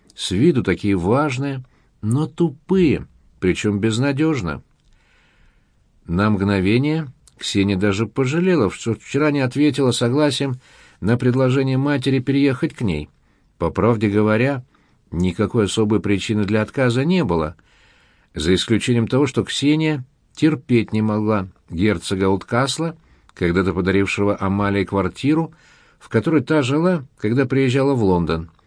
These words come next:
По мнению дочери, все мужчины баронессы Корф не стоили не то что мизинца последней, а даже кончика мизинца.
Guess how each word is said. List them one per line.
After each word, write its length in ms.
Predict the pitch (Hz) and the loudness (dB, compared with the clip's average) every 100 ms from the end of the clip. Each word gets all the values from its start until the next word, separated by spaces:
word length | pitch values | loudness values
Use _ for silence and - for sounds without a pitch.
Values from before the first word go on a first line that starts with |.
| _ _ _ _ | _ _ _ _
По 140 | 90 | 0
мнению 340 | 101 165 160 95 | 2 2 2 2
дочери, 580 | 104 110 - 156 165 - _ _ _ - | 2 2 0 -2 -2 -8 _ _ _ -14
все 240 | - 202 | 0 2
мужчины 460 | 190 175 - 165 127 | 4 2 2 2 4
баронессы 480 | 127 151 156 147 | 4 2 0 -2
Корф 440 | 139 180 185 147 - _ _ _ | -2 0 0 0 -8 _ _ _
не 200 | 82 98 | -2 0
стоили 560 | 95 - 143 139 131 120 _ _ _ | 0 0 0 2 2 -2 _ _ _
не 140 | 120 127 | 0 2
то 140 | 175 | 0
что 180 | - 185 | 0 2
мизинца 640 | 190 196 170 127 87 92 | 4 2 2 2 2 -2
последней, 720 | 104 104 104 101 80 78 78 - _ _ _ | 0 0 2 2 2 -2 -8 -12 _ _ _
а 80 | 85 | -2
даже 300 | 101 95 - | 0 0 -2
кончика 640 | - 165 175 - 135 101 | 0 2 2 0 -2 0
мизинца. 720 | 98 87 92 85 - 80 | 0 0 -2 -2 -4 -8